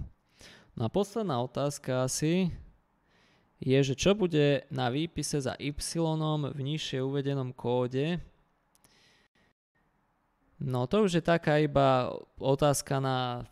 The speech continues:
na porozmýšľanie, respektíve možno, a,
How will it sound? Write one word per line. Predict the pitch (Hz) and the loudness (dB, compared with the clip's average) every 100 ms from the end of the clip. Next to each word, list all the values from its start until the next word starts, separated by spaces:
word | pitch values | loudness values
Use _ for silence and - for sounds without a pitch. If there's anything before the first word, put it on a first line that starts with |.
| _ | _
na | 123 123 117 | -8 -6 -6
porozmýšľanie, | - 139 143 135 143 139 - 139 139 139 143 143 123 | 4 6 6 2 -2 -4 -2 0 0 0 0 0 -2
respektíve | - 135 - 127 - 131 123 | -6 -6 -6 -12 -6 -4 -2
možno, | 123 123 131 123 117 - - - _ _ _ _ _ _ _ _ _ _ _ _ _ _ _ _ _ _ - | -2 -4 -2 -2 -2 -8 -16 -20 _ _ _ _ _ _ _ _ _ _ _ _ _ _ _ _ _ _ -18
a, | 120 120 117 117 120 | -12 -10 -10 -8 -8